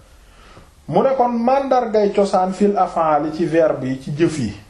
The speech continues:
Mu ne ad-dammatu damma lay doon bu dee raf'an, bu dee raf'a ci en général, mooy ëpp luy xew. Mu ne la exemple yadhabu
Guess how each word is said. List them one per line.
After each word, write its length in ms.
Mu 160
ne 80
ad-dammatu 880
damma 360
lay 180
doon 240
bu 140
dee 180
raf'an, 540
bu 100
dee 180
raf'a 460
ci 260
en 200
général, 560
mooy 340
ëpp 240
luy 220
xew. 180
Mu 120
ne 100
la 180
exemple 460
yadhabu 640